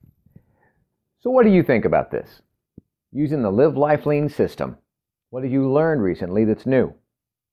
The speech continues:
What have you earned recently that wasn't just handed to you? Where have you added to the world that wasn't just about you? Now be grateful for all of that,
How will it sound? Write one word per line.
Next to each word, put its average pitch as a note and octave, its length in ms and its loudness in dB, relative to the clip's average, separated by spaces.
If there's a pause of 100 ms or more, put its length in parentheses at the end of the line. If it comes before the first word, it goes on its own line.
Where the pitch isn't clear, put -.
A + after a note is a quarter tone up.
What E2+ 100 -16
have E2 100 -10
you G2 240 -8
earned C3+ 300 -2
recently D2+ 440 -6
that A2+ 120 -4
wasn't C3 300 -4
just C3+ 160 -2
handed C3 340 -4
to - 80 -8
you? A#1+ 160 -8 (760)
Where B2+ 120 -8
have B2 100 -2
you C3 140 0
added C#3 260 -2
to C3 60 -6
the G#2+ 100 0
world F2+ 260 0
that F#2 80 -2
wasn't A#2+ 340 -2
just B2+ 180 -4
about C3 340 -2
you? D2 260 -6 (800)
Now F2 80 -16
be F2+ 120 -12
grateful A2 400 -4
for D#2+ 180 -4
all D2 100 0
of D2 80 -4
that, F2 280 -4